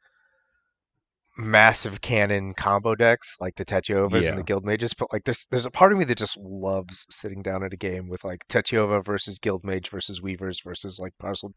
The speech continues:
Speaker 2: Oh,
Speaker 1: Like,
Speaker 2: sure. Yeah,
Speaker 1: <laughs> there's,
Speaker 2: absolutely.
Speaker 1: you can,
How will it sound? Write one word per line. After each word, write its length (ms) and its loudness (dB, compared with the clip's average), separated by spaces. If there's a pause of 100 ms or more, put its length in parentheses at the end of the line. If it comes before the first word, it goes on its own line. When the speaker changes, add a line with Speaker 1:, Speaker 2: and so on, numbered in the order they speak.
(100)
Speaker 2:
Oh, 400 8
Speaker 1:
Like, 220 8
Speaker 2:
sure. 320 4
Yeah, 140 4
Speaker 1:
<laughs> 20 2
there's, 120 6
Speaker 2:
absolutely. 460 2
Speaker 1:
you 120 2
can, 280 4